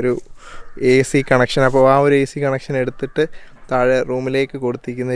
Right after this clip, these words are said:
രീതിയിലാണ് ഇവിടെ സെറ്റ് ചെയ്തിരിക്കുന്നത് ഈ ഒരു കണക്ഷൻ. അപ്പോൾ ഒരു സെറ്റപ്പ് എന്ന് പറയുന്നത് ഇത്രയേ ഉള്ളൂ. അതിൻ്റെ പോസിറ്റീവും നെഗറ്റീവും റെഡ് ബ്ലാക്ക് ആയിട്ട് കണക്ട് ചെയ്തിട്ട് ഇത് നല്ല സൂര്യപ്രകാശം ഉള്ളിടത്ത് വയ്ക്കുക,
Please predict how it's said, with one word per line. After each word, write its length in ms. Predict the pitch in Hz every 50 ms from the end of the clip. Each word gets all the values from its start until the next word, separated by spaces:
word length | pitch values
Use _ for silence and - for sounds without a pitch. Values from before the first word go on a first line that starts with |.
| 120
രീതിയിലാണ് 540 | 120 120 117 120 120 123 120 120 120 120 120 123
ഇവിടെ 160 | 123 123 127 - -
സെറ്റ് 200 | 120 - - - 127
ചെയ്തിരിക്കുന്നത് 500 | 120 117 120 117 - 117 113 110 117 127 131
ഈ 20 | 131 135
ഒരു 80 | 135 139 147
കണക്ഷൻ. 340 | 135 135 135 - - 156 143 - - - -
അപ്പോൾ 160 | - - 156 160 165
ഒരു 100 | 170 180 175 - - - -
സെറ്റപ്പ് 300 | - 160 - - 175 175 196
എന്ന് 100 | 196 196 190
പറയുന്നത് 280 | 180 185 180 180 175 160
ഇത്രയേ 200 | - 170 170 160 139
ഉള്ളൂ. 160 | 135 156 190 - - - - - - - - -
അതിൻ്റെ 220 | - 170 175 185 170
പോസിറ്റീവും 480 | 175 175 170 - 190 - 190 185 190 185 175
നെഗറ്റീവും 560 | 165 160 156 - - 175 165 165 175 196 226 - - - - - - - - - - - - - - - - - - - - 170
റെഡ് 220 | 170 160 160 175 170 165
ബ്ലാക്ക് 260 | 165 156 156 151 - 160
ആയിട്ട് 160 | 156 151 - 151 151
കണക്ട് 300 | 147 143 147 - - 156
ചെയ്തിട്ട് 380 | 147 143 135 135 131 - 156 185 - - - - - - - - - - - -
ഇത് 80 | 143 143 143
നല്ല 140 | 135 135 143 131 -
സൂര്യപ്രകാശം 880 | 143 131 135 143 147 156 156 170 165 - 147 139 131 131 135 - 135 127
ഉള്ളിടത്ത് 320 | 123 123 123 123 - - 135
വയ്ക്കുക, 320 | 123 113 - - - 127